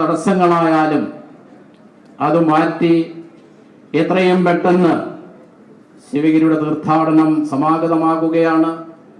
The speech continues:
ശിവഗിരി തീർത്ഥാടനം സമാഗതമാകുന്നതിന് മുമ്പ് തന്നെ നിർമ്മാണ പ്രവർത്തനങ്ങൾ പൂർത്തീകരിച്ചുകൊണ്ട് ശിവഗിരി മഠത്തിൽ എത്തിച്ചേരുന്ന ഭക്തന്മാർക്ക് അടിസ്ഥാന സൗകര്യ വർധന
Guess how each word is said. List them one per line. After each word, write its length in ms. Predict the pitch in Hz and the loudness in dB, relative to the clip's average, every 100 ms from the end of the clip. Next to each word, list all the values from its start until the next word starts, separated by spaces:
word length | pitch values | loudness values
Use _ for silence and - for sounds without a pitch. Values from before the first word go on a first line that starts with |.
| - - - - - - | -20 -20 -20 -20 -20 -18
ശിവഗിരി 440 | - 160 175 175 175 | -4 -2 0 0 0
തീർത്ഥാടനം 600 | 170 170 - 175 170 170 165 160 | -2 -4 -2 0 2 0 0 -2
സമാഗതമാകുന്നതിന് 1160 | 160 170 175 180 175 160 170 180 175 170 170 165 | 0 0 0 0 -2 0 -2 -2 -2 -2 -2 -2
മുമ്പ് 180 | 165 180 190 | -2 -2 0
തന്നെ 280 | 175 165 139 101 - - - - - - - - - | 0 0 -2 -4 -14 -20 -20 -20 -20 -20 -20 -18 -6
നിർമ്മാണ 380 | 139 165 165 170 165 160 160 | -4 0 0 2 0 -2 -4
പ്രവർത്തനങ്ങൾ 640 | 151 160 - 160 160 156 156 | -4 -4 -4 0 2 2 0
പൂർത്തീകരിച്ചുകൊണ്ട് 1040 | 160 160 180 180 175 160 165 151 143 143 127 90 - - - - - - - - - - | -4 -4 -4 -2 0 0 0 2 4 2 0 -4 -12 -20 -20 -20 -20 -20 -20 -20 -20 -4
ശിവഗിരി 420 | 143 160 160 160 156 | 0 2 2 2 2
മഠത്തിൽ 320 | 156 156 156 | 2 0 -2
എത്തിച്ചേരുന്ന 680 | 151 175 170 165 165 160 156 147 | -2 -4 -4 -4 -2 0 0 -2
ഭക്തന്മാർക്ക് 800 | - - 175 160 160 156 160 143 113 - - - - - - - 131 | -4 -4 -2 0 2 0 0 -2 -4 -8 -20 -20 -20 -20 -20 -12 -2
അടിസ്ഥാന 500 | 165 170 - 180 180 175 - | 0 0 0 2 2 0 -2
സൗകര്യ 320 | 156 165 170 | -2 -2 0
വർധന 240 | 160 156 | -2 -2